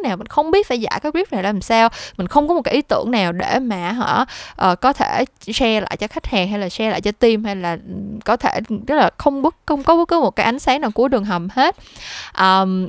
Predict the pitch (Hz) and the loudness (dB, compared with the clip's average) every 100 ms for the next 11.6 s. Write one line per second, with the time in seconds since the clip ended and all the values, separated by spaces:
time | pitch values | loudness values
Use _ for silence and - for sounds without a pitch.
0 | - 202 196 - 180 170 170 - - - | -4 -2 0 2 2 2 0 -4 -18 -20
1 | _ - 226 220 185 185 175 170 170 - | _ 2 2 2 2 2 2 -2 -6 -6
2 | 175 170 165 170 - 196 240 247 214 - | -2 0 0 -4 -2 2 4 4 2 2
3 | 190 214 247 247 - - 180 180 214 220 | 0 2 2 2 -2 -2 -2 -4 -4 -2
4 | 202 220 302 370 - - 262 190 208 196 | 2 2 2 0 -2 -2 0 0 0 0
5 | 175 214 247 311 208 240 262 233 202 240 | -2 -2 -2 0 -2 0 0 2 2 0
6 | 269 - 233 254 214 175 170 165 170 160 | -2 -2 -2 0 0 0 -2 -2 0 0
7 | - 185 269 285 247 226 247 349 349 180 | -2 -2 -2 0 2 2 2 0 -2 -6
8 | 160 170 170 160 - - - - - 214 | -4 0 2 0 -4 -14 -12 -4 -2 0
9 | 226 - 175 196 214 269 320 - 143 175 | 0 -2 -2 -2 -2 -2 -2 0 2 4
10 | 277 277 185 175 180 - - - 208 302 | 2 0 0 -4 -6 -6 -6 -2 0 0
11 | - - - 180 180 | -4 -16 -6 -4 -2